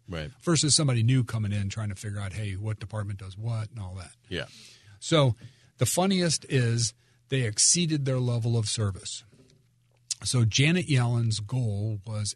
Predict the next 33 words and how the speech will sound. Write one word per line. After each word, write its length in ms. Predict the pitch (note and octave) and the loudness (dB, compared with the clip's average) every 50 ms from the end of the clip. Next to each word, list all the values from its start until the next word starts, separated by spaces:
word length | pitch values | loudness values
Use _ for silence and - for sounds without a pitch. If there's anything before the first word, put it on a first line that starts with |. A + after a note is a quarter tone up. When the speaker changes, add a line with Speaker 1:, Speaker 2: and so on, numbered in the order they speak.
| _ - | _ -4
Speaker 2:
eighty-five 840 | C#3+ C#3+ D3 D#3+ F#3+ G3 E3+ - - D3+ C#3+ C#3 C#3+ C#3 B2+ - - | -2 0 0 0 0 -2 -4 -6 -8 -8 -8 -8 -6 -8 -8 -10 -12
percent 760 | _ - B2+ - - - - C#3 C3 F#2+ F2+ F#2 - - - _ _ _ _ _ _ _ _ - | _ -6 -4 -4 -4 -4 -4 -4 -4 -6 -6 -8 -12 -16 -20 _ _ _ _ _ _ _ _ -6
of 100 | A#2+ G#2 | -4 0
all 220 | A2 A2 A#2 A#2 G#2+ | 0 0 0 0 -2
phone 300 | - B2+ A#2+ A#2+ A#2 G#2+ | -2 0 0 0 0 0
calls 340 | - G#2+ G#2 G2+ G#2 G#2+ | -2 -4 -6 -6 -8 -8
coming 340 | - - A2 A2+ B2 B2+ B2 | -8 -6 -4 -4 -2 -2 -2
in 360 | A2 G2 F2+ F#2 F#2+ G2+ G2 - _ - | -2 -4 -4 -6 -10 -12 -12 -14 _ -18
got 240 | - F#2 E2 E2+ - _ - - | -18 -16 -16 -16 -18 _ -10 -6
answered. 440 | G#3 G3 F3+ - - - _ _ _ _ _ _ _ _ _ _ _ _ _ _ _ _ _ _ - | -4 -4 -2 -4 -6 -8 _ _ _ _ _ _ _ _ _ _ _ _ _ _ _ _ _ _ -6
And 120 | G2+ G2 | -4 -2
they 200 | G2 G2+ G#2 G2+ | 0 0 0 0
hit 240 | G2 - - A#2+ A2 | -2 -2 -4 -6 -6
the 80 | - G2 | -6 -6
target 320 | - A2 A2 G#2+ G#2+ G2+ | -6 -4 -6 -4 -4 -6
of 80 | G2+ F#2+ - _ - | -8 -10 -12 _ -10
eighty-seven 520 | A#2 G2+ G2 G#2 - G#2+ G2 G2 F#2+ F#2+ | -10 -10 -10 -10 -12 -10 -10 -8 -10 -10
percent. 340 | - G#2 G2+ - - D#2+ - _ _ - _ - | -10 -10 -10 -10 -10 -12 -14 _ _ -20 _ -12
Speaker 1:
Wow. 480 | E2 E2+ G#2 C3 F3+ A3+ B3 - C#3 F#2 | -6 -4 -2 -2 -2 -2 -2 -2 0 0
Speaker 2:
And 200 | - B1+ B1 F#2 | 0 0 0 -2
you 60 | G2+ | -2
go, 80 | F#2 G2+ | -4 -4
"Whoa, 420 | A#2 D3 A3 C4 A#3+ A3 G3+ D#3+ A#2+ | -4 -4 -6 -6 -8 -10 -10 -8 -6
it's 160 | G#2 - C3 | -4 -2 0
even 180 | B2+ A2 F#2+ | 0 0 0
better 260 | F#2 F#2 A#2 B2 B2+ A#2+ | -2 0 0 0 2 2
than 160 | A2 A#2 A#2 | 2 2 2
what 160 | A2+ A2 G#2+ | 2 0 -2
Janet 360 | - A2+ G#2+ G#2 G2+ - - | -2 -2 -2 -2 -2 -4 -6
said." 240 | - - G2 - - _ _ _ _ _ | -12 -14 -14 -18 -20 _ _ _ _ _
Speaker 1:
You 100 | C3 D3 | -6 -4
know, 100 | F3+ F#3+ | -4 -4
I, 220 | - - D3+ C3+ | -4 -4 -6 -6